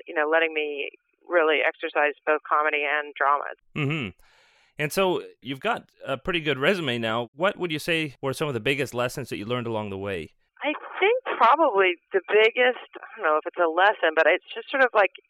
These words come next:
Speaker 1: write messy, write where you live, write what your real experience, I know it's a terrible thing, is write what you know, but it's really true. And not that I know how to be a spy, but,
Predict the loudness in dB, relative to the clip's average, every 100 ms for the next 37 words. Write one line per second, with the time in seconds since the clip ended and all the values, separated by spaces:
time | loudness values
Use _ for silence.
0 | -20 -14 -10 -8 4 4 6 4 4 4
1 | 4 2 4 6 6 6 4 4 2 0
2 | 6 6 6 2 -6 _ 6 8 8 6
3 | 6 6 6 4 2 2 4 4 2 2
4 | 2 0 0 2 4 6 2 4 4 4
5 | 2 4 2 0 0 2 2 0 -4 -6
6 | -4 -4 0 2 4 2 0 -8 0 2
7 | 2 2 2 2 4 4 2 -2 -4 0
8 | 4 6 4 4